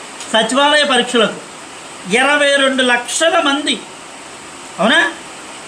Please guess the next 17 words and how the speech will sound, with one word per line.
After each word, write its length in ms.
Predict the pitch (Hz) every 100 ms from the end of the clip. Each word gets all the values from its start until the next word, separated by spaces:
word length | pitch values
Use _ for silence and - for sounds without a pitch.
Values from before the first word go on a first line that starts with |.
| - -
So, 100 | 311
పట్టుకి 760 | - 285 277 - 392 370 277 - - - - - 214
ఒకరోజు 500 | 254 277 294 339 302
ఎగ్జామ్కి 720 | 240 226 330 311 285 262 208 -
ఇంచుమించుగా 1000 | 277 349 339 392 370 330 - 320 302 - - - - - - - -
ఆరు 400 | 196 233 294 311
ఏడు 280 | 285 285 294
లక్షల 440 | 285 277 - 370 381
మంది 240 | 359 359
రాశారు, 440 | 302 277 247 - - 202
ఆరు 320 | 214 262 294
ఏడు 260 | 269 262
లక్షల 280 | 240 - 269
పైనే. 360 | 247 240 254 196 - - - - - - -
మీరు 280 | 262 - 330
చూసుకోండి 400 | 330 320 285 240
కావాలంటే. 540 | 220 208 170 147 -